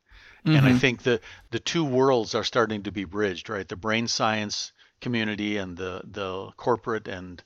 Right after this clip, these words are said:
Speaker 1: K through twelve learning communities. And I, to me, that's just an exciting thing because, you know, the learning community has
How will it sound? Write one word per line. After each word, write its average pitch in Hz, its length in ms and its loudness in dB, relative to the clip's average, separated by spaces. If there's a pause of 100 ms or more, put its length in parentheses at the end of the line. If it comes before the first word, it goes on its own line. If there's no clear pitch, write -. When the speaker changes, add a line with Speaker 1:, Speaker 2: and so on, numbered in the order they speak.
(140)
Speaker 1:
K 117 160 -2
through 101 180 -10
twelve 104 280 -6
learning 101 240 -8
communities. 87 420 -12
And 123 80 2
I, 156 120 4
to - 140 -2
me, 180 120 6
that's 127 200 6
just 117 200 -4
an 117 60 -6
exciting 95 440 -4
thing 98 220 -8
because, 95 420 -6 (600)
you 131 80 -2
know, 120 180 6
the 120 200 6
learning 156 320 4
community 131 360 0
has 120 300 6